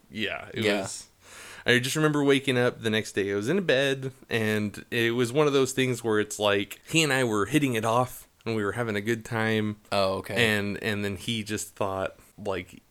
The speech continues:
Speaker 1: well, for one, I'm not gay.
Speaker 2: Yeah.
Speaker 1: But he just thought, "Oh, it's cool." And, and
Speaker 2: Yeah.
Speaker 1: so, like, it, they had some, like, L S D in it or something, and I was, I was, like, really passed out. But I, I remember everything.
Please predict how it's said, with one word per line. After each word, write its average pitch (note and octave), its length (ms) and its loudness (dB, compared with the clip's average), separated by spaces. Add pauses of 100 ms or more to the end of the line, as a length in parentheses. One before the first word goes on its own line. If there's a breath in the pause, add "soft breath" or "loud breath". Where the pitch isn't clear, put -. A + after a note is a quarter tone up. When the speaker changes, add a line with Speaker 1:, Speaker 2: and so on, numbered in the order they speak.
(160)
Speaker 1:
well, A2+ 180 -4
for B2 140 -2
one, C3+ 160 2
I'm G#2+ 100 0
not G#2 200 0
gay. F#2+ 360 4 (160 soft breath)
Speaker 2:
Yeah. C3 400 10
Speaker 1:
But G#2+ 360 6
he A#2 140 -2
just A2 180 -6
thought, G#2 240 0
"Oh, G#2+ 160 2
it's F#2 120 -2
cool." F2 400 -2 (460)
And, G2 460 -4 (400)
and A2 120 0
Speaker 2:
Yeah. G2 180 0
Speaker 1:
so, G2+ 580 2
like, G#2+ 180 2
it, A2+ 180 -2
they A#2+ 200 2
had A#2 280 0
some, A2 160 -4
like, G2 200 -6
L G#2 200 0
S G2 140 -2
D G2+ 300 -4
in G2 120 -2
it G2 80 -2
or G2+ 120 -2
something, G2 400 -4
and F#2+ 200 -6
I F#2+ 140 -8
was, F#2+ 340 -8 (120)
I G2+ 80 2
was, G2+ 260 -2 (120)
like, F2+ 180 0
really G#2 320 0
passed G2 360 -4
out. F#2+ 180 4
But G2+ 120 0
I, A2 40 6
I A#2 200 6
remember A#2+ 460 4
everything. G2+ 580 2